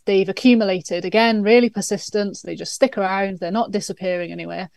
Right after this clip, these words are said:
And they're accumulating in killer whales.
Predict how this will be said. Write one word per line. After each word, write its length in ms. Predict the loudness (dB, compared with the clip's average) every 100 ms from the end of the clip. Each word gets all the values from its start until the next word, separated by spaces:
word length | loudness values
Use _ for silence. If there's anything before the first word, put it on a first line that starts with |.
| _ _ _
And 400 | -4 -2 -4 -4
they're 160 | -2 -2
accumulating 760 | 0 0 0 -2 -4 -8 -8
in 340 | -6 -8 -10 -4
killer 220 | 0 0
whales. 520 | 0 -4 -8 -10 -12